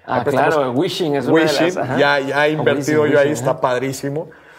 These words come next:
Speaker 2: Hay inversiones personas inmuebles.
Speaker 1: Ok.
Speaker 2: Oye, yo tengo un terreno, no es que no tengo dinero para construir tres casas y las quiero vender.
Speaker 1: Ujú.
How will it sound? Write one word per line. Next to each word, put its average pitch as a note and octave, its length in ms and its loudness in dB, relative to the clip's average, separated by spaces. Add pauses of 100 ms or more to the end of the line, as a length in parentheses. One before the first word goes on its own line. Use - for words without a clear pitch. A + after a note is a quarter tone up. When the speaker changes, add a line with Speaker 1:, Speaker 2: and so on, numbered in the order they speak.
(1040)
Speaker 2:
Hay C#3 280 0
inversiones C#3+ 540 -2
personas D3+ 760 -2
inmuebles. D#3 880 -4
Speaker 1:
Ok. A2+ 180 -10 (240)
Speaker 2:
Oye, C#3 100 -2
yo C3+ 100 -2
tengo C#3+ 160 -4
un C#3 80 -4
terreno, C#3 560 -2
no G#2 80 -10
es - 80 -12
que - 80 -8
no A#2+ 80 -6
tengo B2+ 220 -2
dinero A2+ 320 -4
para G#2+ 140 -4
construir A2 360 -10
tres C3 200 -4
casas D3 280 -4
y C3 60 -10
las - 160 -12
quiero B2+ 160 -2
vender. B2+ 500 -4
Speaker 1:
Ujú. D3 380 -6